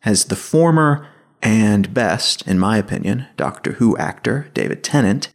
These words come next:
narrating a piece on building robots and A I that people will actually like and trust. And Ask Jess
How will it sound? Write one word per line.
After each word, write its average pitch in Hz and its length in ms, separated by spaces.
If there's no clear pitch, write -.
narrating 131 680
a 107 120
piece - 680
on 113 340
building 123 380
robots - 560
and 95 260
A 101 160
I 117 480
that - 160
people 107 300
will 113 180
actually - 460
like - 520
and 110 220
trust. - 640
And 95 220
Ask 139 400
Jess - 600